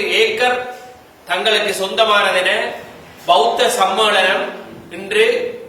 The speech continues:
எந்தவித பொறுப்பும் இல்லாமல் ஒரு அறிக்கையை வெளியிட்டிருக்கின்றது. குறிப்பாக இலங்கையில் இருக்கின்ற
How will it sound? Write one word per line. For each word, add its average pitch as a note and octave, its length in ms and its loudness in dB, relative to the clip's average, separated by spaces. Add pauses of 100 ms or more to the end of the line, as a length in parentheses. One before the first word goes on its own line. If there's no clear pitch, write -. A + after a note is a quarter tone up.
(760)
எந்தவித B3 480 -2 (1120)
பொறுப்பும் A#3 580 2
இல்லாமல் D3+ 420 2 (380)
ஒரு E3+ 160 0
அறிக்கையை F3 420 2
வெளியிட்டிருக்கின்றது. E3 640 -6 (720)
குறிப்பாக A#3 520 2 (1000)
இலங்கையில் A#3 540 0
இருக்கின்ற A3+ 320 -2